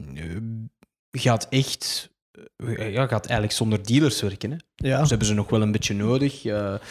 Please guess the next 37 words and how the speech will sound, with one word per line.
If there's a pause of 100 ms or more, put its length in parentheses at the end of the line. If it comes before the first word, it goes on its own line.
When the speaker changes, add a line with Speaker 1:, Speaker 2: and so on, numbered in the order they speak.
(340)
Speaker 1:
ehm, (240)
hè,
om,
om,
om
een, (100)
om
onderhoud
te
doen
en,
en
om
Speaker 2:
Mhm.
Speaker 1:
de
wagens
eigenlijk
op
zich
ook
te
bestellen,
want
dat
is
allemaal (200)
toch
zo
gemakkelijk
niet.
We
hebben
er
redelijk
veel
ervaring
mee.